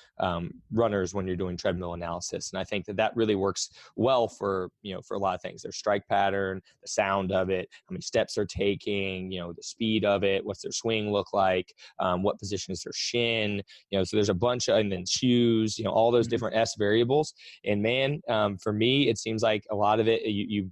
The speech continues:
Speaker 1: touched on at the very end there, was the cadence. And that is huge. You know, it seems to be that a lot of times that solves a lot of other problems. Um, so if we
Speaker 2: Mm-hmm.
Speaker 1: can increase the ca-, you know, people's cadence, oftentimes if they, if they need it, you're gonna get a better strike pattern. A lot of times you're,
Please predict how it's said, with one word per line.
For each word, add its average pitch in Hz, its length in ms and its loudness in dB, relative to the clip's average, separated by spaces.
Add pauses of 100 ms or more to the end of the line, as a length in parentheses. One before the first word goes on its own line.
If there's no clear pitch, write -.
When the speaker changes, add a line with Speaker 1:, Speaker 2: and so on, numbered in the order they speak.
Speaker 1:
touched 120 260 0
on 113 100 2
at 95 80 -4
the 98 60 -4
very 104 280 2
end 110 180 -2
there, 123 200 4
was 101 200 2
the 95 80 -2
cadence. - 600 -6
And 101 160 -4
that 107 200 0
is 104 360 0 (280)
huge. 92 460 -2
You 101 120 -4
know, 95 140 -2
it 107 100 -6
seems 131 260 -4
to - 100 -10
be 113 140 2
that 101 140 2
a - 20 2
lot 98 160 2
of 98 80 -2
times 95 160 -4
that 95 180 -2
solves 95 440 0
a 95 40 -4
lot 92 360 0
of 87 120 -4 (340)
other 101 220 2
problems. 104 640 0
Um, 92 340 0
so 98 220 -2
if 107 80 -2
we 107 80 2
Speaker 2:
Mm-hmm. 117 80 -2
Speaker 1:
can - 140 -2 (280)
increase 120 460 0
the 104 80 -2
ca-, 104 280 0
you 107 120 -2
know, 95 100 -2 (160)
people's 101 320 -6
cadence, 123 580 -4
oftentimes 143 640 -2
if 117 140 -2
they, 214 120 2
if 113 200 0
they 92 160 -2
need 104 220 0
it, 175 120 2 (300)
you're 107 180 4
gonna 131 220 2
get 120 240 2
a 113 80 0
better 101 240 2
strike 104 300 0
pattern. 113 320 0
A 117 40 -2
lot 113 140 2
of 113 100 -2
times 110 320 -2
you're, 101 120 2